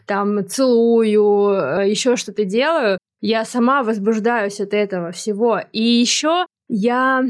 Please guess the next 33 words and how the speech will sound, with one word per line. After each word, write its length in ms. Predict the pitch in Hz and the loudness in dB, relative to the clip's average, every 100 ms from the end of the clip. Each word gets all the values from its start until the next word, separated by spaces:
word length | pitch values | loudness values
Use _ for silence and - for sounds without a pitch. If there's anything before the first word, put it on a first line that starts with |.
| 240 - | -6 -10
во 240 | 202 233 | -2 0
время 380 | 208 269 233 202 | 2 2 2 0
всего 400 | - - 254 277 | -6 -4 0 0
этого 200 | 269 233 | 0 -2
процесса 880 | 233 233 - 311 508 - 247 185 - _ - | -2 -4 -2 -4 -4 -4 -4 -4 -12 _ -6
я 300 | 226 214 240 | -2 0 0
чувствую 1080 | - - 302 339 - 247 240 226 220 208 208 | -2 -2 0 0 -2 0 4 4 2 -2 -6
власть 460 | 180 202 233 233 - | -6 -2 -2 -2 -4
над 140 | 202 | -2
мужчиной. 400 | 190 190 - 190 | -2 -2 0 2
Не 180 | 202 262 | 4 4
знаю 380 | 269 285 254 202 | 4 2 0 -2
почему. 320 | 190 - 202 | -6 -4 -4
Просто 260 | 196 - 240 | -4 -2 -2
многие 380 | 254 349 254 240 | 0 0 -2 0
говорят, 380 | 233 233 240 | 0 2 0
что 200 | 233 - | -2 -2
нет, 460 | 226 247 269 208 - | 2 4 4 0 -4
мужчина 540 | 208 214 - 277 247 | -6 -4 -2 0 0
наоборот 560 | 220 208 214 240 330 233 | 0 0 0 0 0 0
же, 120 | 190 | -2
он 100 | 196 | -4
там 180 | 180 180 | -2 -4
за 160 | 175 226 | -2 0
волосы 500 | 311 302 226 - 208 | 0 0 -2 -4 -2
берет 480 | 220 254 240 190 | 0 2 0 -2
и 40 | 196 | -4
засовывает 640 | 208 247 226 214 202 - | -4 -2 0 0 0 -4
член 380 | - 226 226 208 | -6 -4 -4 -4
поглубже, 680 | 202 196 277 262 185 180 175 | -4 -2 0 0 0 -2 -2
как 240 | 170 160 | -6 -6
бы, 120 | 170 | -10
да. 220 | 185 208 | -6 -6